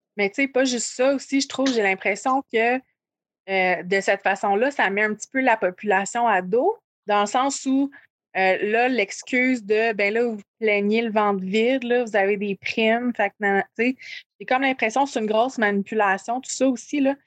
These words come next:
Euh, tu sais, on s'entend que moi, tu me donnes, euh, trente piastres, euh, trente-quatre piastres de l'heure pour aller être, euh,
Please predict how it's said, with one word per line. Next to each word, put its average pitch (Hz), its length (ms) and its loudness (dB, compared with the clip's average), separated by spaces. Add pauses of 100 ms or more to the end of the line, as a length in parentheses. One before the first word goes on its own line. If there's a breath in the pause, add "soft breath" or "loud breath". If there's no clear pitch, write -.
(420 soft breath)
Euh, 185 180 0
tu 185 80 -8
sais, 240 180 2
on 220 80 2
s'entend 208 360 0
que 202 180 0
moi, 214 180 2
tu 226 140 -6
me 196 120 2
donnes, 214 300 2
euh, 185 380 0
trente 196 220 -4
piastres, 226 360 0
euh, 190 120 2
trente-quatre 202 400 -2
piastres 220 260 0
de 190 60 2
l'heure 220 240 2
pour - 100 -8
aller 185 160 2
être, 190 220 -2
euh, 180 160 0